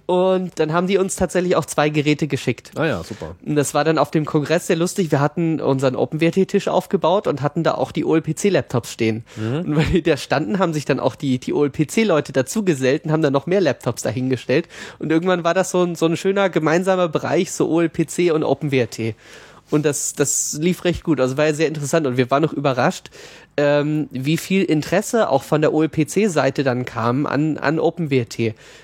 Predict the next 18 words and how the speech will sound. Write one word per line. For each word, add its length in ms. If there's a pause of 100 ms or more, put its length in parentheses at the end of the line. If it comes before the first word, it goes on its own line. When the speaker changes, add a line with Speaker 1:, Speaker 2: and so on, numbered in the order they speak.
(220)
Speaker 1:
Weil 560
Open 240
W 40
R 60
T 100
eben 360
wahnsinnig 500
schnell 240
auf 100
den 200
Dingern 300
bootet, 380
so, 300 (280)
ja, 220
zwanzig, 400
fünfundzwanzig 480
Sekunden 600
statt, 380